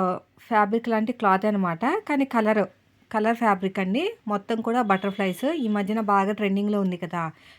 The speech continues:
దీంతో ఫైవ్ ఇయర్స్ వరకు వచ్చేటట్టు ఒక ఫ్రాక్ అయితే డిజైన్ చేశాను.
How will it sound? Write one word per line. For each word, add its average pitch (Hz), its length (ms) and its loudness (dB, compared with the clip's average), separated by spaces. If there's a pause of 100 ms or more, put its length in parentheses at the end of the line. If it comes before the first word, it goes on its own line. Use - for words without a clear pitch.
దీంతో 240 440 0 (340)
ఫైవ్ 220 240 2
ఇయర్స్ 247 260 -2
వరకు 233 240 -2
వచ్చేటట్టు 208 460 -2
ఒక - 180 0
ఫ్రాక్ 190 340 0
అయితే 214 180 -2
డిజైన్ 190 340 0
చేశాను. 180 380 -2